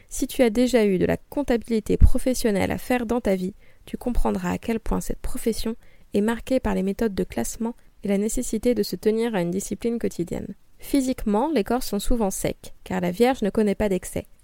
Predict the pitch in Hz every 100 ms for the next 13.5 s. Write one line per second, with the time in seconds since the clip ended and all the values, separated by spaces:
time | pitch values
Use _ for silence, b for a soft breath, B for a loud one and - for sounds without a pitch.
0 | - 202 - 156 - - - - 202 -
1 | 233 240 208 202 - 285 262 277 - 202
2 | 190 269 - - 185 - - - - -
3 | 214 214 214 269 226 196 180 180 208 269
4 | - - 220 214 208 214 - 254 220 202
5 | 202 202 208 196 190 - 175 180 - -
6 | - _ - 190 190 185 180 - 214 262
7 | 349 - 185 185 185 185 180 - 226 233
8 | 214 175 160 165 170 226 - - 202 208
9 | 220 262 269 - - 196 196 269 311 -
10 | 196 240 233 214 - 180 175 - 180 170
11 | 190 247 208 - 180 233 - b b 220
12 | 208 214 - - 220 202 233 208 - 202
13 | 208 208 185 -